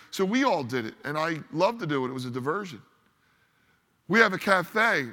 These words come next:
My mom was in food service all her life. I learned what to do, what not to do. I love to read. I work for a Fortune five hundred company. I went to college.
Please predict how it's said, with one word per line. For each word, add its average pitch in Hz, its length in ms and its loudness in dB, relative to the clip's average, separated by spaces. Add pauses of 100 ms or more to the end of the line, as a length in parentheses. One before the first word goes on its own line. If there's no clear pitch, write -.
My 160 400 -2 (920)
mom 175 300 0
was 151 160 -4
in 135 80 -4
food 180 240 -4
service 131 300 -6
all 135 120 -6
her 131 160 -6
life. 143 320 -4
I 127 80 -4
learned 127 600 -6
what 156 160 0
to 151 100 -6
do, 170 220 0
what 165 200 -2
not 165 300 -8
to 123 80 -14
do. 107 300 -10 (1080)
I 147 100 0
love 165 240 4
to 160 120 -4
read. 175 460 0
I 135 60 0
work 160 180 -2
for 151 140 -8
a - 20 -4
Fortune 160 320 -6
five 147 160 -2
hundred 139 240 -10
company. 180 320 -4
I 143 40 -4
went 147 140 -6
to 131 80 -8
college. 196 300 -4